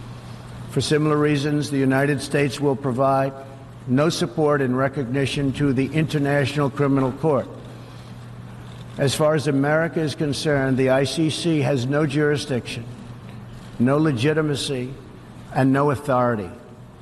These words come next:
The I C C claims near universal jurisdiction over the citizens of every country,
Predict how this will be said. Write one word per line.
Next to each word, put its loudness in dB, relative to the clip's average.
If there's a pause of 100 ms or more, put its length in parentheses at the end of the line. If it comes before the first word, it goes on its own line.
(880)
The 4
I 4
C 0
C 0
claims 0 (160)
near 4
universal 0
jurisdiction 0
over 2
the 0
citizens 0
of 0 (340)
every 2
country, -2